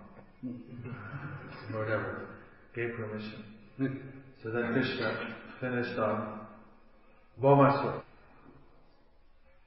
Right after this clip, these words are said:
Then, uh, Kamakya, then, then what happened was the daughter of Bhaumasura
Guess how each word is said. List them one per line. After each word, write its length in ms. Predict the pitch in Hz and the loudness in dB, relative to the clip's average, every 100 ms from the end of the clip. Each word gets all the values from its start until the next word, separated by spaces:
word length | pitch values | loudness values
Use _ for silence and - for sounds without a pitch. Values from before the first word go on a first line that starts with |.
| - - - - - - - - | -20 -20 -20 -20 -20 -20 -20 -8
Then, 400 | 123 165 196 180 | 8 12 12 10
uh, 240 | 170 151 - | 10 12 12
Kamakya, 960 | 143 170 175 170 156 135 117 - - - - - - 131 | 12 12 10 12 12 12 10 4 -2 -6 -10 -14 -6 2
then, 320 | 151 156 151 | 2 2 8
then 200 | 147 147 | 10 10
what 120 | 147 | 8
happened 360 | 147 143 147 135 | 10 8 8 8
was 160 | 131 131 | 8 8
the 100 | 127 | 4
daughter 400 | 127 151 175 180 | 12 12 12 12
of 100 | 143 | 12
Bhaumasura 920 | 139 139 135 - 127 117 117 117 - | 10 10 6 6 2 4 4 2 -4